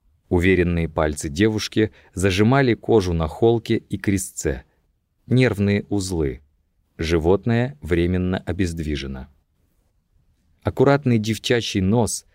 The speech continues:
с едва заметно вздёрнутым кончиком задумчиво сморщился.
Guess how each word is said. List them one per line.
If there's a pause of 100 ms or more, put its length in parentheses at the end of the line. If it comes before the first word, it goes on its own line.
(120)
с
едва
заметно
вздёрнутым
кончиком (300)
задумчиво
сморщился.